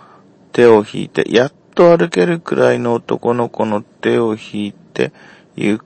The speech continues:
くりと車に向かっていく女性が、微妙だな。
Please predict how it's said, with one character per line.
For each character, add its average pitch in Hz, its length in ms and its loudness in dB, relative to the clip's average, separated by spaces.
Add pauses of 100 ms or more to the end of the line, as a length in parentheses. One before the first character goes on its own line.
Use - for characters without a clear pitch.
(280)
く 135 200 -2
り 120 200 -8
と - 460 2 (680)
車 110 460 -4
に 113 80 -6
向 107 200 -6
か 107 200 -2
っ 104 80 -6 (340)
て 98 240 -2
い 101 80 -10 (220)
く 104 360 -4 (520)
女 98 240 0
性 104 560 -2
が、 113 240 0 (1200)
微 98 280 -4
妙 113 480 2
だ 117 180 2
な。 113 480 -2